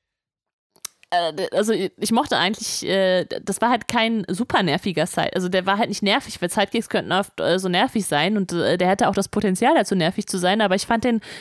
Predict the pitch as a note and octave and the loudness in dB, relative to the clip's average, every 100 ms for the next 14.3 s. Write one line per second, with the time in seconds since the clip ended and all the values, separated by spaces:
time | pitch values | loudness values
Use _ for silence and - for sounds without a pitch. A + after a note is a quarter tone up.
0 | - A#3+ - B3+ G3 G3+ C#4+ C4+ E3+ D#3 | -4 -4 -2 -4 -2 0 2 2 2 -2
1 | - - D#3 F3+ F3+ - - F3+ E3+ F3 | -2 -4 -2 0 0 0 2 4 2 0
2 | - - _ - G#3+ A#3 B3 A#3 C4 - | -6 -20 _ -2 2 2 2 2 0 -2
3 | - A#3 A3 A3 A3 A#3 G#3+ F#3+ F3 A#3+ | 0 2 2 2 2 2 0 -2 0 2
4 | G#3 D#3 E3 - - _ _ E3+ E3+ E3 | 2 0 -4 -12 -20 _ _ 2 2 4
5 | E3+ E3+ F#2 F3+ G#3 G3 F#3 F3 E3 A#3+ | 2 0 -2 -2 0 2 0 0 0 0
6 | C#4+ E3+ C#3+ - - F3 D#3 D#3 - - | 0 0 -2 -4 -6 0 2 2 -2 -16
7 | _ - E3 E3 E3 - - D#3+ D#3 - | _ -4 -2 0 -2 -2 0 2 0 -2
8 | E3 F#3 F3+ E3+ F#3+ C4 A#3 G3+ F3 E3 | -4 0 0 0 0 2 2 0 0 -4
9 | - _ G3+ F#3+ F#3 D#3+ F3+ A3+ G#3+ A3 | -10 _ 0 2 2 2 2 2 2 0
10 | A3 A3 F3+ F#3 G3 F3 F3+ - A#2+ E3+ | 0 0 0 2 2 2 0 -2 0 2
11 | D#3 - E3+ F#3+ F#3+ - G3+ B3+ B3 - | 0 -2 -4 -2 -2 2 2 4 2 0
12 | F#3+ E3+ G3 E3+ D#3 - C#3+ F3 F3+ - | 2 2 2 0 -2 -2 0 0 0 0
13 | D#3+ D#3 D#3 D#3 E3 F#3+ F#3+ - F3+ - | 0 2 0 -2 -2 -2 0 -2 -2 -2
14 | D#3+ C#3+ - | -2 -4 -8